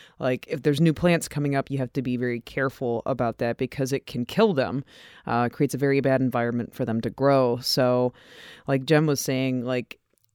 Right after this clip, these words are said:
it, you, the same thing can be achieved by just, if you're gonna have a tree planted, like an already sprouted tree, if you just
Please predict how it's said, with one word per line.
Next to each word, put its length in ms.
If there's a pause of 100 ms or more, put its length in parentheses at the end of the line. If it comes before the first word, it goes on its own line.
it, 220
you, 300
the 260
same 400
thing 180
can 240
be 200
achieved 720
by 160
just, 340
if 140
you're 100
gonna 420
have 240
a 40
tree 300
planted, 840
like 200
an 120
already 400
sprouted 460
tree, 300
if 140
you 120
just 280